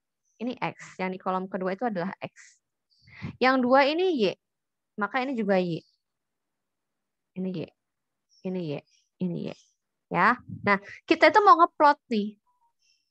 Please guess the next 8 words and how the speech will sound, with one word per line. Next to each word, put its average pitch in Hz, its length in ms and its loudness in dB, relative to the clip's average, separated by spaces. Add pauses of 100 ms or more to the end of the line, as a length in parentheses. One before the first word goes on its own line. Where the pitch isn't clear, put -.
(460)
Kita 359 240 4
mau 359 200 6
ngeplot, 277 520 4 (320)
pakai 254 360 2
list 247 280 -4
plot. 208 280 -2 (400)
Kalau 294 400 4
ter-, - 240 -10